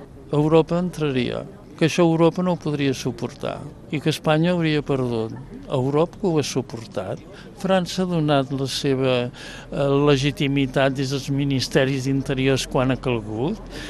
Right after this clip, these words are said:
i només al-, algunes jurisdiccions, eh, legals, eh, jurídiques, Alemanya, Itàlia, Bèlgica, han frenat, eh, un cop d'estat jurídic, que és el que patim a l'estat espanyol. Catalans,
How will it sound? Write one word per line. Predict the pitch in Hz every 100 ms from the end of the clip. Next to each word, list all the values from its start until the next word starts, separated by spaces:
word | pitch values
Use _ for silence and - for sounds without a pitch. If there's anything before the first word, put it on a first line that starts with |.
| - -
i | 175
només | 180 175 190 208 208
al-, | 196 170
algunes | - 156 185 196 170
jurisdiccions, | 170 160 170 - 156 156 - - - 165 147 120 - - - - - -
eh, | 143 139
legals, | 131 131 120 147 170 151
eh, | 139 131 127
jurídiques, | 104 143 135 143 131 180 -
Alemanya, | 135 135 143 147 147 143
Itàlia, | 143 - 131 139 143 135
Bèlgica, | 139 139 123 135 156 175 226 - -
han | - 147 151 165 180 185 -
frenat, | - - 139 135 139 143 156 202 - - - 208 196
eh, | 143 139
un | 135 135
cop | 147 135
d'estat | 131 127 - 127
jurídic, | 123 143 143 156 - -
que | 185
és | 170
el | 196
que | - 185
patim | - 165 - 170 175 214 233 233 - -
a | - - 151
l'estat | 151 - 156 156
espanyol. | 151 - 151 139 113 110 104 - - -
Catalans, | 160 170 170 185